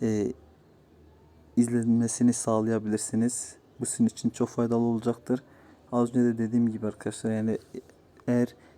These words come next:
izlenme almak istiyorsanız, ile-, ileride para kazanmak istiyorsanız ilk başlarda bir miktar paradan vazgeçmeniz gerekiyor. Ee, ben hepsi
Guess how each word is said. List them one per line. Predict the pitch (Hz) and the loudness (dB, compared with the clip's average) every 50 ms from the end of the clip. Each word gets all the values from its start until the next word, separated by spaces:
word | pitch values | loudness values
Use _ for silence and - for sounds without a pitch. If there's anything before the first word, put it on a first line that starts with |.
| - - | -8 -4
izlenme | 123 120 110 117 120 117 120 123 127 123 - - | -4 -2 0 2 2 4 4 4 4 2 2 0
almak | - 117 117 117 120 117 - | 0 0 2 2 2 0 -2
istiyorsanız, | - - - 123 - - - 120 120 120 - | -6 -6 -4 -4 -2 2 4 4 4 4 4
ile-, | 120 117 117 117 113 - - | 2 2 2 2 2 2 4
ileride | 123 120 120 117 113 117 117 120 120 110 | 4 6 6 4 2 2 2 2 2 2
para | - - - 127 123 | 0 0 0 0 0
kazanmak | - - 117 107 107 110 107 104 101 - | 0 -2 -4 -2 0 0 0 -2 -2 -4
istiyorsanız | - - 135 123 - 139 135 139 139 - - - - - - - - - - | -8 -8 -8 -4 0 2 2 2 0 -2 -6 -20 -20 -20 -20 -20 -16 -12 -12
ilk | 123 - - | -10 -6 -2
başlarda | 139 123 - - 113 110 110 113 123 127 127 - - - | -2 -2 -2 0 0 0 2 2 2 2 0 0 0 2
bir | 127 123 | 4 4
miktar | 127 117 - - 120 - | 4 4 0 -2 -8 -4
paradan | - - 107 107 113 113 113 117 | 0 0 0 2 2 0 0 0
vazgeçmeniz | 120 120 120 120 - - - 123 120 117 117 120 | 0 2 2 0 0 2 2 4 4 4 2 2
gerekiyor. | 123 120 117 113 - - - - 127 - - - - - - - - - - - - - - - - - - - - - - - | 2 2 2 0 -4 -4 -2 -2 -2 -2 -6 -20 -20 -20 -20 -20 -20 -20 -20 -20 -20 -20 -20 -20 -20 -20 -20 -20 -20 -14 -6 -4
Ee, | 107 107 107 104 107 117 | -2 0 0 0 0 0
ben | 120 117 120 - - - - - - - - - | 2 2 2 2 0 -6 -16 -20 -20 -20 -20 -12
hepsi | - 131 127 - - - | -10 -10 -8 -8 -10 -14